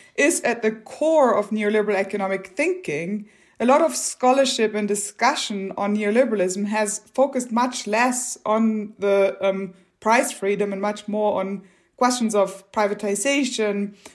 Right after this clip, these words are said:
union rights, and so on, which are, of course, all incredibly important aspects of the rise of neoliberalism. But, um, I think from the perspective of the discussion that we have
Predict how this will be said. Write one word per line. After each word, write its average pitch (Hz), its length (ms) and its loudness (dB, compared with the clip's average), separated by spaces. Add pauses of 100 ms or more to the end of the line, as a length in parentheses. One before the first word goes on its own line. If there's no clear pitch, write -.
(160)
union 254 380 4
rights, 202 400 2
and 196 140 -6
so 202 160 4
on, - 180 -4
which 214 140 0
are, 254 160 6
of 240 160 -6
course, 262 200 4
all 233 320 2
incredibly 220 560 0
important 208 760 -4 (160)
aspects 214 640 2
of 202 180 -2
the 180 80 -4
rise 196 240 2
of 180 120 -8
neoliberalism. 190 920 -4 (460)
But, 226 300 4
um, 226 280 2
I 220 80 0
think 254 260 0
from 247 160 -2
the 240 80 0
perspective 240 880 -2
of 214 160 0
the 208 80 -2
discussion 220 520 -2
that 214 120 -4
we 196 60 -2
have 190 240 -2